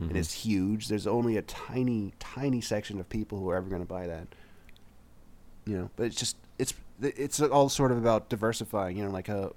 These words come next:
Speaker 2: a movie studio has has your Adam Sandler comedies, and they also have their Prestige pictures. So it's about being well-rounded.
Speaker 1: Beeb's getting put in his place tonight.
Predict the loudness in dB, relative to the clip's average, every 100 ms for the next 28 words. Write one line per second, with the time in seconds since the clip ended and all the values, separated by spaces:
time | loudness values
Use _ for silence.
0 | -8 -4 -2 -2 -4 -2 -2 -2 -2 -4
1 | -8 -10 -14 -18 -20 -20 -8 -4 0 2
2 | 2 2 0 2 4 2 2 2 2 2
3 | 0 -2 -4 -4 -4 -4 -4 -6 -6 -4
4 | -4 -4 -8 -10 -10 -14 -16 -18 -20 -20
5 | -20 -20 -20 -20 -20 -20 -20 -20 -20 -20
6 | -20 -20 -20 -8 -6 -6 0 0 0 -2
7 | 0 -2 -2 -4 -4 -10 -16 -14 -10 -10
8 | -12 -20 -20 -20 -20 -12 -2 2 2 4
9 | 2 4 2 2 -2 2 2 2 -4 -4
10 | -4